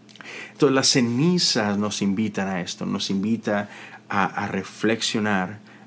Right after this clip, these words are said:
en, en nuestra mortalidad, en nuestra fragilidad,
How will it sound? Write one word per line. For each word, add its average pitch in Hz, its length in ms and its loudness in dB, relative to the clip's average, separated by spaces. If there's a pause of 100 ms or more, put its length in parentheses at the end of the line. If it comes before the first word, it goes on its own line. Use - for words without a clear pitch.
(160)
en, 95 320 -4
en 95 240 -4
nuestra 110 360 0
mortalidad, 85 800 -4
en 98 240 -2
nuestra 107 360 -2
fragilidad, - 720 -6